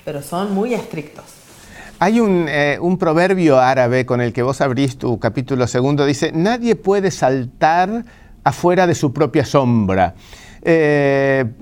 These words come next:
Speaker 2: eso suena a una fatalidad, ¿no? A, a un destino inapelable. ¿Por qué encontraste y buscaste esa cita?
Speaker 1: Eh, porque iba para ese capítulo,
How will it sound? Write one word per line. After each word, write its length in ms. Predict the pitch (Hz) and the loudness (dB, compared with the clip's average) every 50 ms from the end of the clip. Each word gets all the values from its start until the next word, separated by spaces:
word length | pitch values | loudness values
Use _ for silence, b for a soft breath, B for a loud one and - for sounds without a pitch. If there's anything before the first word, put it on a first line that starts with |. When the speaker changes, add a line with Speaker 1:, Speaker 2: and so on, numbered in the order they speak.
| 151 160 - | -10 -8 -4
Speaker 2:
eso 220 | - 202 - 302 | -4 -4 -2 -4
suena 280 | - - 240 240 233 185 | -4 -2 -2 0 0 0
a 180 | - 156 143 | 2 2 2
una 460 | 143 165 180 175 165 151 139 123 117 107 | 2 2 2 2 2 2 2 2 0 -2
fatalidad, 840 | - - - 127 120 - - 113 110 110 113 113 113 139 175 151 123 | -4 -2 -2 -2 -2 0 0 0 0 0 0 2 2 2 2 2 2
¿no? 440 | 120 120 131 151 175 185 175 156 143 | 2 2 2 2 2 0 0 0 0
A, 500 | 131 123 117 120 117 92 117 120 120 123 | 2 2 2 2 2 0 0 0 0 0
a 40 | 123 | 0
un 160 | 131 139 143 | 0 0 0
destino 800 | 151 156 - - - 170 170 170 170 160 147 139 131 127 123 120 | 0 0 -2 0 0 0 2 2 2 2 2 2 2 2 0 0
inapelable. 1000 | 120 127 127 127 127 123 120 - 127 127 156 190 185 170 151 143 131 131 131 131 | 0 0 0 2 2 2 2 2 2 2 4 4 2 2 2 2 2 2 2 0
¿Por 220 | 113 143 143 147 | 2 0 0 0
qué 100 | 147 - 240 | 0 -2 0
encontraste 580 | 247 240 226 185 147 - 147 131 - - 151 | 0 2 0 0 0 0 -2 -2 0 0 2
y 100 | 143 131 | 2 2
buscaste 520 | 123 120 123 123 - 131 120 123 151 131 123 | 2 2 0 0 0 0 0 0 0 0 0
esa 260 | 117 - 127 113 110 | 0 0 -2 -2 -4
cita? 460 | - - - 110 107 110 - 90 - - b b b b b b b b b b b b - - - - - - - _ _ _ _ _ _ - - - - - - - - - | -4 -4 -4 -4 -4 -4 -6 -8 -8 -10 b b b b b b b b b b b b -20 -20 -20 -20 -20 -20 -20 _ _ _ _ _ _ -20 -20 -20 -20 -20 -20 -20 -12 -6
Speaker 1:
Eh, 380 | 190 196 196 196 196 190 190 - | -2 0 0 0 0 0 -2 -4
porque 280 | - 202 202 196 - 214 | -4 -6 -6 -6 -6 -6
iba 420 | 202 202 196 196 226 254 277 285 | -4 -2 -2 -2 -2 -2 -4 -6
para 200 | 269 - 190 185 | -6 -6 -6 -6
ese 240 | 208 220 220 - 226 220 | -6 -6 -6 -8 -10 -8
capítulo, 760 | - 165 170 - - 196 185 - - 180 175 170 165 160 156 | -6 -8 -8 -6 -6 -6 -6 -6 -6 -8 -6 -6 -6 -6 -8